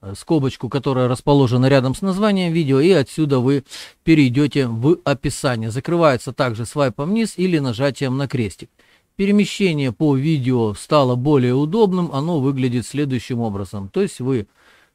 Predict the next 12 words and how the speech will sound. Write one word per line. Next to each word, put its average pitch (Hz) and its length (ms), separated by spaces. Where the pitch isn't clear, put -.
открываете 208 680
и 196 180
перемещаетесь 131 840
по 139 160
видео. 113 300
Если 127 380
тут, 120 340
м, 101 320
видео 123 360
разделено 131 560
на 151 140
главы, 196 520